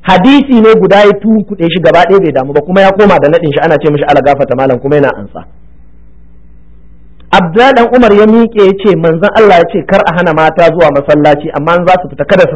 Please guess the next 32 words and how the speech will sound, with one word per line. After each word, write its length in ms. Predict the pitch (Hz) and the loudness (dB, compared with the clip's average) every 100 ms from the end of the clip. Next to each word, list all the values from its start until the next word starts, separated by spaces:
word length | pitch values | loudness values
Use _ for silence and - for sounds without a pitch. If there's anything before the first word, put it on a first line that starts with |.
| 156 | -2
sa 80 | 147 | -2
turare." 400 | 127 117 113 113 - - - - - - - - - - - - - - - - - - - - | -2 -4 -6 -8 -14 -20 -20 -20 -20 -20 -20 -20 -20 -20 -20 -20 -20 -20 -20 -20 -20 -20 -10 0
Dan 160 | 208 | 0
shi 160 | 208 196 | 2 0
Bilal 320 | 156 170 170 | 0 2 2
ya 120 | 156 | 0
ce, 140 | 151 147 | -2 0
"Wallahi 400 | 139 170 160 139 | 2 2 0 -4
sai 100 | 131 | -12
mun 140 | 135 135 | -14 -10
hana." 220 | 139 113 | -10 -2
Bayan 260 | 156 175 180 | -2 -2 -4
sun 140 | 185 | -10
canza 240 | 202 185 | -10 -8
ya 80 | 180 | -8
ce, 200 | 180 175 214 | -8 -16 -12
"Ina 240 | 220 156 | -8 -8
cewa 240 | - 156 | -2 -2
manzon 300 | 156 139 143 139 | 0 -2 0 0
Allah 200 | 165 143 | 2 2
ya 80 | 135 | 0
ce 80 | 143 | -2
kana 240 | 151 139 | -2 -2
cewa 200 | - 135 | 0 0
za 80 | 139 | 0
ku 100 | 143 131 | -2 -4
hana, 180 | 135 120 | -6 -2
Allah 180 | 147 139 | 0 2
ya 80 | 117 | 0
tsine 240 | - 139 | -2 -4
maka 200 | 123 123 - | -2 -4 -6
albarka." 380 | 98 104 - | -6 -8 -8